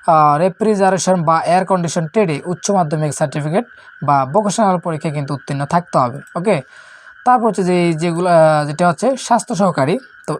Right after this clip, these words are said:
এখানে কিন্তু একশো চার জন নেবে আমাদের ফরিদপুর জেলা থেকে। তো এখানে শুধুমাত্র আপনাকে ইন্টারমিডিয়েট পাস করলেই চলবে, তবে এখানে কোনো অভিজ্ঞতা লাগবে না। শুধুমাত্র একশো চার জন লোক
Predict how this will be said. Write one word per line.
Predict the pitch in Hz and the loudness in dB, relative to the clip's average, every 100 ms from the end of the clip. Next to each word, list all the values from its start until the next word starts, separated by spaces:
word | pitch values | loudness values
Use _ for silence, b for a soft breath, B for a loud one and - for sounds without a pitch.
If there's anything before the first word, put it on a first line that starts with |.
| - | -4
এখানে | 208 254 247 | 0 0 0
কিন্তু | 240 214 | -2 0
একশো | 220 180 185 - 190 | 2 0 0 -2 0
চার | 202 160 | 2 2
জন | 170 | 0
নেবে | 156 156 247 - B B B | -2 -2 -2 -4 B B B
আমাদের | 165 156 151 | -2 0 0
ফরিদপুর | 147 196 196 - 175 | 0 0 0 -2 -2
জেলা | 156 156 | 0 0
থেকে। | 139 143 - 262 B B B B B | 0 -4 -4 -4 B B B B B
তো | 160 156 160 | 0 0 0
এখানে | 180 240 | 0 0
শুধুমাত্র | 247 - 247 202 139 151 | 0 -2 0 0 0 -2
আপনাকে | - 156 196 - | -4 -4 -4 -2
ইন্টারমিডিয়েট | 190 208 180 185 180 | 0 0 0 -2 -2
পাস | - 175 | 0 0
করলেই | - 196 233 | 0 -4 -4
চলবে, | - 190 226 | -2 -2 -2
তবে | 170 139 | -4 -6
এখানে | 139 160 | -4 -6
কোনো | 160 175 160 | -4 -2 0
অভিজ্ঞতা | 190 151 143 147 | 0 -4 -6 -2
লাগবে | 147 175 156 175 | 0 0 0 -2
না। | 247 | -2
শুধুমাত্র | - 156 151 139 185 | -4 -6 -4 -4 -4
একশো | 156 - 175 | -4 -2 -4
চার | 143 190 175 | 0 0 0
জন | 170 | -2
লোক | 143 | -2